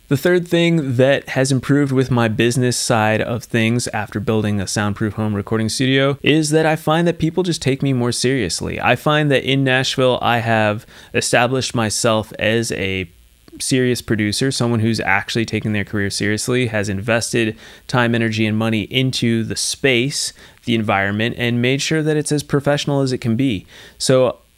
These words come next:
if you're thinking about building a soundproof home studio, those are three solid reasons that your business will increase, not only your own self-satisfaction. So keep that in mind as well.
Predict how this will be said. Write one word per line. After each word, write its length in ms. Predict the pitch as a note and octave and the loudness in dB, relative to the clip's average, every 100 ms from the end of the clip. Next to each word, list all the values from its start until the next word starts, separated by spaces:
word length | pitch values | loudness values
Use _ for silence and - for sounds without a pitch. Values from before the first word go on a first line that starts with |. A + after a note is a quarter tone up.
| - | -2
if 220 | - B2+ C3+ | 0 0 2
you're 160 | C3 | 0
thinking 320 | - E3 E3+ | 2 0 2
about 280 | D3 C#3 C3 | 2 2 2
building 240 | C#3 C#3 B2+ | 2 0 0
a 60 | |
soundproof 400 | B2 B2+ - B2+ | 0 -2 0 -2
home 160 | B2+ A#2 | 0 -2
studio, 340 | - C3 A2+ | 0 2 2
those 220 | G#2+ C3+ | 2 2
are 80 | C#3+ | 0
three 440 | - - C#3+ D3+ D3 | -4 -4 0 2 0
solid 380 | - B2+ B2 | 0 0 2
reasons 480 | A#2 A#2+ A2+ A#2 G#2+ - - - _ - | 2 0 0 -2 -4 -8 -20 -20 _ -4
that 280 | A#2+ A2 - | 0 0 0
your 140 | G2+ | -4
business 800 | F#2 - F3 F#3+ D3+ A#2 F2+ - | -6 -2 0 2 2 2 0 -2
will 200 | G#2 F#2+ | -2 0
increase, 640 | F#2+ G#2 - F#2 F2 - - - - - | -2 -4 -6 -6 -6 -8 -10 -18 -12 0
not 200 | C#3 E3 | 2 2
only 240 | D3+ C#3+ | 2 2
your 140 | A#2+ A2+ | 2 0
own 120 | A2 | -2
self-satisfaction. 960 | G#2 F#2+ - F#2 F2+ A#2 G2 - - | -2 -2 -4 -4 -2 -2 -2 -6 -8
So 160 | - A2 | -4 -4
keep 240 | - E3 | 0 -2
that 240 | E3 A2+ E2+ | 2 0 0
in 80 | F#2+ | -2
mind 240 | F#2 F#2+ | -2 -4
as 120 | F#2 | -4
well. 380 | F#2+ F2 - | -4 -4 -4